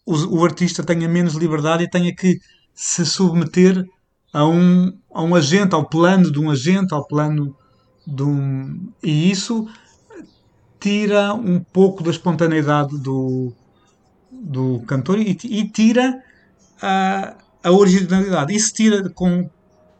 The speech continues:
com toda a certeza, ah, porque o agente vai procurar fazer uma coisa que já,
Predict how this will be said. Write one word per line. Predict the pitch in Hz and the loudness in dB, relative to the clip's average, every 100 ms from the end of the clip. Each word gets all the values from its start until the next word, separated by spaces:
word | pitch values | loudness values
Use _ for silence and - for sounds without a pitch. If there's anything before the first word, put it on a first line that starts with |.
| _ _ _ _ _ _ | _ _ _ _ _ _
com | 160 156 | -4 0
toda | 190 185 | 2 2
a | |
certeza, | 180 151 135 127 117 127 139 _ | 0 -4 -4 -6 -6 -10 -12 _
ah, | - 147 147 143 - _ - | -6 -2 -2 -4 -10 _ -8
porque | 143 185 | -2 4
o | 180 | 4
agente | 143 190 226 175 | 4 2 2 0
vai | 170 180 | -2 0
procurar | 180 175 170 170 220 220 _ _ _ _ _ _ _ | -2 -2 0 0 0 -6 _ _ _ _ _ _ _
fazer | - 175 147 202 220 | -4 -2 2 0 2
uma | 175 170 | 0 0
coisa | 208 202 190 | 0 0 0
que | 180 | 0
já, | 180 196 | 2 0